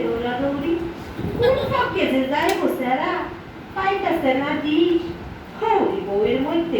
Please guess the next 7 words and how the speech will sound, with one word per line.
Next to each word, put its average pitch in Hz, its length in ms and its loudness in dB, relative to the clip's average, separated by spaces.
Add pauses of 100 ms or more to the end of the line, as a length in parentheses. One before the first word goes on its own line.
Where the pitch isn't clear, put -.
(120)
কেড়ে, 214 260 -4 (380)
ওই 466 220 4 (120)
না 330 120 4
রে 302 160 -2
মিরমিশ। 311 680 0 (760)
এইটা 339 400 4
লইয়া, 262 500 4